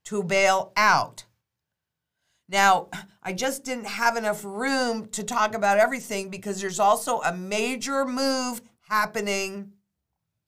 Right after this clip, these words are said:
in the money markets.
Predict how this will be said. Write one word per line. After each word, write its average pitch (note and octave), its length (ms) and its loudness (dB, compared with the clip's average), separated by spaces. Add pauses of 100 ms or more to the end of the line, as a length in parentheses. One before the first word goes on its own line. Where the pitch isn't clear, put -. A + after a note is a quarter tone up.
(640)
in A3 240 -2
the G#3+ 200 0
money C4 360 2
markets. D#3 680 -2